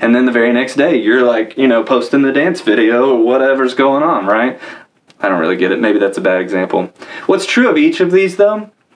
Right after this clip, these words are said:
is it takes a little bit of effort to get where you wanna be. Right?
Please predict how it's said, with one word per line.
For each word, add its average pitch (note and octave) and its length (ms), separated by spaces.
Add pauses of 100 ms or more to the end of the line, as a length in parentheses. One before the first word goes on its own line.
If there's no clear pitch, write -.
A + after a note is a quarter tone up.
(240)
is D3+ 60
it E3 80
takes B3 220
a C#3+ 60
little C3+ 440
bit D#3 140
of B2 100
effort G#2+ 380
to - 100
get G#2 180
where F#2+ 120
you F#2 120
wanna F#2 240
be. - 220 (1500)
Right? B2 400